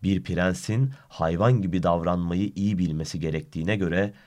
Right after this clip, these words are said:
hayvanlar arasında aslanla tilkiyi seçmelidir.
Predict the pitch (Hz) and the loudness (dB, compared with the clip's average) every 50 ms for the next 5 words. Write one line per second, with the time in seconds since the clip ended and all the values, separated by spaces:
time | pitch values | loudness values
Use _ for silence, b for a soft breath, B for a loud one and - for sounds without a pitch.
0 | B B - - 82 82 80 85 87 87 82 92 101 101 90 85 80 - - 82 | B B -6 -4 -2 -2 0 0 0 0 0 0 0 0 0 -2 -4 -6 -8 -8
1 | 78 76 73 76 73 - - - 76 78 76 - - - 95 98 98 90 78 78 | -6 -4 -4 -4 -4 -4 -6 -6 -8 -8 -8 -10 -6 -2 0 0 0 0 -2 -4
2 | 73 - - 90 85 71 - - - 80 87 87 - - 73 - - - 73 71 | -6 -4 -4 -4 -4 -4 -8 -10 -6 -6 -6 -6 -6 -8 -12 -10 -8 -6 -6 -6
3 | 71 67 69 67 67 - | -6 -6 -8 -10 -12 -14